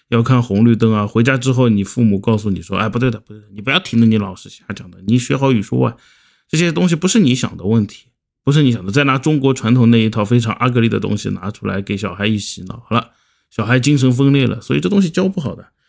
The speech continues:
再举一个例子，比如我们的小孩在学校里面学生物，学的全都是西方，我们所谓的现代医，医学体系、现代，现代生物学那一套东西，好不容易学好了，回家了之后，对吧？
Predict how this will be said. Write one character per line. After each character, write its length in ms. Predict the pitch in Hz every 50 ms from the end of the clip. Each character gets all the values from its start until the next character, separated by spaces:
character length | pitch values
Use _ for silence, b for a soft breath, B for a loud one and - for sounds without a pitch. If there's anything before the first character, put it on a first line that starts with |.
| _ _ _ _ _
再 160 | - 196 190
举 280 | - - 117 110 101 104
一 40 |
个 120 | 107 113 110
例 160 | 110 117 110
子， 200 | 104 101 107 98
比 100 | 98 104
如 140 | 101 113 120
我 40 | 117
们 160 | 104 104 107
的 120 | 120 120
小 200 | 120 - 101 95
孩 160 | 95 - 98
在 140 | 98 104 113
学 140 | 101 104 107
校 120 | 104 120
里 80 | 117 117
面 120 | 101 95
学 160 | 92 - - 101
生 280 | - - 127 120 123
物， 240 | 127 123 113 - - _
学 180 | _ - - 113
的 80 | 127
全 200 | 131 113 110 113
都 100 | 117 127
是 100 | 131 131
西 220 | 127 120 - 139 135
方， 180 | 127 139 131 127 131 - 139 80
我 100 | 92 107
们 140 | 110 117 117
所 140 | 104 98
谓 100 | 101 110
的 200 | 113 113 107 - _ _ -
现 220 | - - 180 156 131
代 140 | 127 120
医， 100 | 120 120 120 - -
医 100 | 123 131
学 180 | 123 - 101 101
体 200 | 95 - - 80
系、 320 | - - - 107 - - _ _ _ _ _ _ _ _ _
现 180 | - 151 147
代， 140 | 131 127 120
现 380 | 113 - - - - 180 156 143
代 160 | 139 120 113
生 280 | - - 123 123 127
物 80 | 123 117
学 180 | 117 107 95 95
那 140 | 107 110
一 40 | 104
套 180 | 98 92 92 90
东 180 | 87 90 92
西， 260 | 95 - - 101 120 - _ _ _ _ _ _ _ _
好 140 | _ - 139
不 100 | 143 165
容 100 | 175 175
易 80 | 170 160
学 240 | 147 - 135 139 156
好 140 | 147 120
了， 140 | 95 104 101
回 260 | 104 - 113 113 123
家 220 | 120 123 147 139 139
了 120 | 139 135
之 200 | 123 120 - 131
后， 200 | 127 131 139 107
对 140 | 95 104 101
吧？ 220 | 95 90 - -